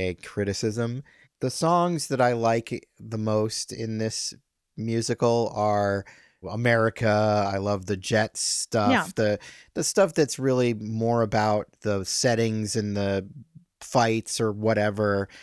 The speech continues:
Speaker 1: or, you know, why we're here. The love stuff is the stuff that I'm not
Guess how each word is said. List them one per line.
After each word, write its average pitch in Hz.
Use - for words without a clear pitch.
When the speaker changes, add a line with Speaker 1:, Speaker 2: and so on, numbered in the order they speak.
Speaker 1:
or, 98
you 131
know, 95
why 107
we're 107
here. 107
The 120
love 143
stuff -
is 143
the 127
stuff -
that 120
I'm 107
not 110